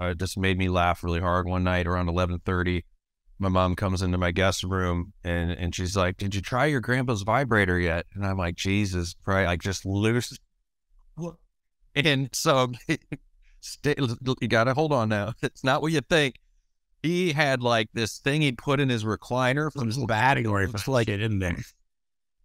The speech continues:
Speaker 1: the most solid state. Like, this thing's been around for thirty years, and he'd, like, lean on it, and it, like, it's,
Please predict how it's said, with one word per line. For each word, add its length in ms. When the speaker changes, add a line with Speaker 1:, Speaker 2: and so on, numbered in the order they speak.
Speaker 1:
the 160
most 360
solid 640
state. 520
Like, 300
this 160
thing's 300
been 160
around 340
for 140
thirty 380
years, 460
and 120
he'd, 120
like, 240
lean 360
on 220
it, 160
and 120
it, 120
like, 360
it's, 220